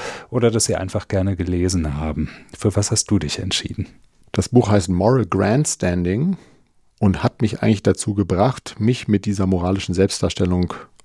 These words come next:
Speaker 2: zu beschäftigen. Brandon Warmke und Tosi. Ich hab den Vornamen, müsste ich jetzt wissen.
Speaker 1: Justin.
Speaker 2: Justin Tobi-, Tosi.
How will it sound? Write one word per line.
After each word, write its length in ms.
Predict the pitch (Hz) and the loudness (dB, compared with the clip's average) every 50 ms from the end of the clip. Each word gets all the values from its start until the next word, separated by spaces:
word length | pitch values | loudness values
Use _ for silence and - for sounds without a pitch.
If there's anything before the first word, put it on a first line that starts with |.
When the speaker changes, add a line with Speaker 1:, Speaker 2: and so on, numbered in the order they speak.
| _ _ - | _ _ -12
Speaker 2:
zu 140 | - - 101 | -4 -2 0
beschäftigen. 800 | 92 - - 120 131 - - - 147 147 143 151 156 165 156 139 - _ _ _ _ _ - | 0 2 2 0 0 0 0 -2 -2 0 0 0 0 -2 -2 -4 -8 _ _ _ _ _ 0
Brandon 500 | 104 104 110 131 147 147 131 110 95 90 | 2 2 4 4 4 4 4 4 4 4
Warmke 640 | 98 104 117 143 147 - - 139 135 135 135 127 - | 4 4 4 2 0 -2 0 2 2 2 2 0 -4
und 480 | - 120 117 120 123 117 - - - - - - - - - - - - - - _ _ _ - - - | -4 -2 -2 -2 -2 -2 -4 -8 -12 -12 -14 -18 -20 -20 -20 -20 -20 -20 -20 -20 _ _ _ -20 -14 -8
Tosi. 560 | - - 113 113 113 104 92 90 95 92 85 - _ _ _ - | -2 0 2 2 2 2 0 0 0 0 -2 -4 _ _ _ -20
Ich 100 | - - | -18 -18
hab 100 | - - | -12 -4
den 260 | - 98 95 92 92 | 0 2 2 2 2
Vornamen, 720 | - - - - - 104 101 95 95 92 90 87 87 90 98 | 0 -4 -10 -8 -2 0 0 0 2 0 0 0 0 0 -2
müsste 200 | 101 92 - - | -2 -2 -4 -4
ich 60 | 87 | -2
jetzt 160 | 90 87 - 101 | -2 -2 0 0
wissen. 340 | 101 104 - - 120 120 | 0 0 0 0 0 0
Speaker 1:
Justin. 500 | 117 - 98 87 - - - 87 78 80 - - - | 2 2 2 2 2 0 -2 -4 -4 -6 -8 -4 0
Speaker 2:
Justin 380 | - 104 98 - - 110 104 | 0 0 0 0 0 0 0
Tobi-, 360 | 98 101 101 104 104 127 151 - - | 2 2 0 0 0 -2 -8 -10 -8
Tosi. 460 | - - 110 120 131 131 143 147 151 | -2 0 2 2 2 2 0 -2 -2